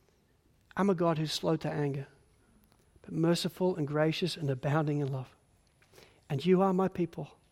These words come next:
And we see him again and again and again showing his steadfast love and faithfulness to God's people.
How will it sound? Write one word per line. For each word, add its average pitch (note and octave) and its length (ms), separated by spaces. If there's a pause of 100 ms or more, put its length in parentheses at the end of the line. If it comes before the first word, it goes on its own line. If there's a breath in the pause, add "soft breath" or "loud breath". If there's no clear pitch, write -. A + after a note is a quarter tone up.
(1300)
And E3+ 120
we F3 80
see A#3+ 280
him F3 160
again G3+ 720
and C#3 100
again F3+ 460
and F3+ 100
again E3 380
showing D3+ 320
his C#3 160
steadfast F3+ 640
love D#3 300
and C#3 160
faithfulness D3+ 800 (460)
to F#3 120
God's E3 260
people. D#3+ 440